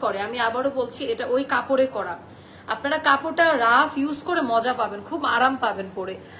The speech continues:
আপু, এত সুন্দর কালার, আল্লাহ কি দেখালেন, এত সুন্দর কালার। আপু, এটা অনেক সুন্দর। So, এটা দাম শুনলে আরো অবাক হবেন। এখন অনেকে ভাবছে এটা মানে দু হাজার টাকা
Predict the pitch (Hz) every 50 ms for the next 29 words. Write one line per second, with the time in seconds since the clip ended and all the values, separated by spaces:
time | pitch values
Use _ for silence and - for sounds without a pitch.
0 | - - - - 226 240 - 294 285 285 311 294 - 320 294 294 311 302 302 285
1 | 269 269 285 302 269 254 247 247 262 269 269 - 277 285 254 254 233 233 240 269
2 | 269 254 240 240 240 254 - 269 247 240 254 254 254 254 233 233 247 240 247 233
3 | 220 - 226 - 254 254 262 254 247 247 262 262 - - 247 233 240 254 294 392
4 | - - - - - - - - - - 294 294 294 330 330 311 - 240 220 254
5 | 247 269 285 - - 320 320 330 285 262 277 277 247 226 254 254 - 262 226 226
6 | 226 233 247 277 277 277 285 - - 285 277 269 - - 285 277 277 262 269 269
7 | - 262 247 240 254 240 240 240 226 - 208 208 220 233 -